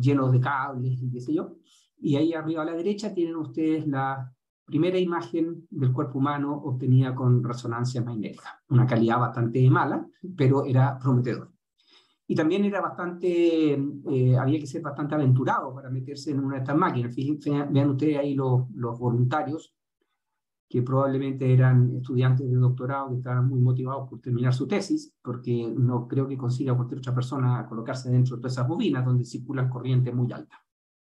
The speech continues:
Hoy en día los resonadores magnéticos son iguales a estos, pero están forrados en plástico, por lo tanto nadie lo ve. ¿Mm? Como esta imagen, la demuestra aquí. Ahí tiene usted un resonador magnético que está, eh,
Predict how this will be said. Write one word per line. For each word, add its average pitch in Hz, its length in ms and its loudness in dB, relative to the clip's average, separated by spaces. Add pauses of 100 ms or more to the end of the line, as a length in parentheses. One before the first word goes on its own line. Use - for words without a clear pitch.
(920)
Hoy 190 120 0
en 202 120 -2
día 214 180 -4
los 185 140 -2
resonadores 165 440 0
magnéticos 170 440 -2
son 156 180 0
iguales 165 320 0
a 180 80 -2
estos, 185 300 -4
pero 156 140 -4
están 143 200 -2
forrados 135 380 -4
en 131 40 -4
plástico, 127 440 -6
por 117 100 -6
lo 120 60 0
tanto 123 200 4
nadie 113 200 0
lo 101 140 -2
ve. - 100 -14 (640)
¿Mm? 185 180 0 (1600)
Como 143 200 4
esta 127 180 -2
imagen, - 420 -4
la 120 180 0
demuestra 117 360 -2
aquí. - 160 -18 (100)
Ahí 131 100 0
tiene 135 180 4
usted 127 180 4
un 120 120 2
resonador 123 320 0
magnético 208 600 2
que 170 120 -2
está, 151 640 -4
eh, 127 240 -2